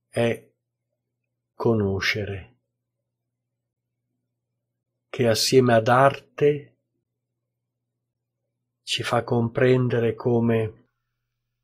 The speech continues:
questo valore nasca dall'osservazione, che è insito nel principio di conoscenza.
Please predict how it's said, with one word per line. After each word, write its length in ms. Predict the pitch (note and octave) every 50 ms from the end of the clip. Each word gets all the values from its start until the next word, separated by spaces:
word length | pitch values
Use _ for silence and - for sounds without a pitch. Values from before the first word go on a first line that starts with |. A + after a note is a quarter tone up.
| _ _ _ _ _ _ _ _ _
questo 460 | - - A#2 A2 - - - - A2+
valore 720 | A2 A#2 A2+ A#2+ B2+ C3+ C#3 C3+ C3 B2+ A#2+ A2+ - _ _ _ _ _ _ _ _ _ _ _ _ _ _ _ _ _ _ _ _ _ _ _ _ _ _ _ _ _ _ _ -
nasca 640 | - G#2+ A2+ A#2 B2 B2+ B2 - - - - A#2+ A2+
dall'osservazione, 1700 | A#2 A#2+ A2+ A2 A2+ A2+ A2 - - - A#2+ A2 A2 G#2 A#2 A2+ A2+ - - - - C3+ C3 A#2+ A2 G#2+ G2+ G2+ G2+ G2 - - _ _ _ _ _ _ _ _ _ _ _ _ _ _ _ _ _ _ _ _ _ _ _ _ -
che 200 | - - A2 G#2+
è 160 | G#2 G#2 G#2+
insito 720 | G#2+ A#2 A#2+ B2 A#2+ A2+ - - - G#2+ - - G#2+ G#2
nel 240 | G2+ G#2+ G#2 G2+ G2
principio 680 | - - G#2+ G#2+ G2+ F#2+ - - A#2+ A2+ - - A2+ G#2
di 120 | G#2 A2
conoscenza. 1120 | - - G#2+ G#2+ G#2 G#2 F#2 - - B2 A#2 A2+ A2 G#2 G2 - - - - G2+ F#2 - _